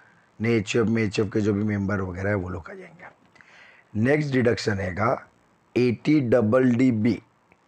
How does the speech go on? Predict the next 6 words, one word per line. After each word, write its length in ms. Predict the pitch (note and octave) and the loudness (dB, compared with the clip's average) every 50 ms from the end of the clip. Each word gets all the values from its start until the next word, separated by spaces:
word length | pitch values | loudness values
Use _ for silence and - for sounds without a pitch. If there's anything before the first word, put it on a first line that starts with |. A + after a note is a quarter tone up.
| _ _ _ _ _ _ - | _ _ _ _ _ _ -6
जो 120 | G2+ A#2+ C3 | -2 0 2
मेडिकल 800 | A#2+ A#2 A#2 A#2 A2 G#2+ G#2 B2 B2+ G#2 - C#3+ C#3 C#3+ C#3+ C3+ - _ _ - | 4 4 2 2 2 2 2 2 0 0 2 2 2 4 2 0 -2 _ _ -2
ट्रीटमेंट 720 | C3 C3 A#2+ G2 - B2 B2 C3+ C#3 C#3+ C#3+ D3 A#2 - | 0 0 0 0 0 2 2 4 4 4 2 2 0 2
के 80 | - B2+ | 2 2
ऊपर 420 | A2+ G#2 F#2 F#2 - - F#2 F#2 | 2 2 2 0 -2 -4 -4 -6
है, 100 | F#2 - | -8 -14